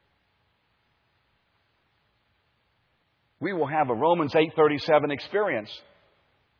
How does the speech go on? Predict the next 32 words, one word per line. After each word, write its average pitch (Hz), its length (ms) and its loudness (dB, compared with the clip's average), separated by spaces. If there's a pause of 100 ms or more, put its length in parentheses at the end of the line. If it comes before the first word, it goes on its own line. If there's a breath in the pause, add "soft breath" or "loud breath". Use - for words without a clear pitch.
(140)
"I 127 120 4
am 117 180 4
more 135 280 10
than 127 140 4
a 123 80 2
conqueror 120 540 -2 (800)
through 147 180 -4
him 139 220 -2
who 120 220 -4
loved 104 320 -2
me." 92 140 -12 (100)
Amen? 156 460 -6 (1500)
And 156 160 -2
to 175 100 -4
the 170 120 0
place 185 340 4
that 170 140 0
the 160 80 -2
gospel 170 420 -2
is 139 120 -6
becoming 180 500 -2
center, 143 560 -4 (1300)
we 120 80 -8
will 113 120 -6
have 98 220 -4
greater 127 320 0
experience 113 600 -8
in 104 100 -10
freedom 101 560 -8 (480)
and 104 140 -10
the 101 60 -6
victory 92 520 -6